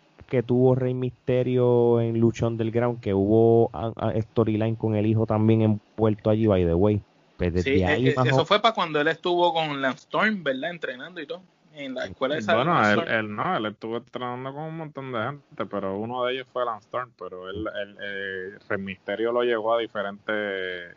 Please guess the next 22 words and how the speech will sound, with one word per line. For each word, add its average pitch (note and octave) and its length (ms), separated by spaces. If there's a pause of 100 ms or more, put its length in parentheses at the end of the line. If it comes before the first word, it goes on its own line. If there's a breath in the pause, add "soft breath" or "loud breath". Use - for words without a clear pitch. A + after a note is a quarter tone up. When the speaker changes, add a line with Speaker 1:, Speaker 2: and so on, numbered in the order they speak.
Speaker 3:
a F2+ 180
diferentes F#2 440
Speaker 2:
Estilo, B2+ 320
pa' A#2 140
que A2 40
Speaker 3:
escuelas. A#2+ 120
Speaker 2:
aprendiera A#2+ 360
Speaker 3:
Eh, B2+ 40
Speaker 2:
diferentes G2 420
Speaker 3:
para G2+ 140
que F#2+ 40
Speaker 2:
estilos. F#2+ 140
Speaker 3:
aprendiera F#2 520
diferentes, F#2+ 640
eh. F#2 180
Speaker 1:
So, G2+ 320 (140)
so, G#2 220
prácticamente, C#3+ 720
de A2+ 120
verdad, G2 260
de A#2+ 80
verdad A2+ 480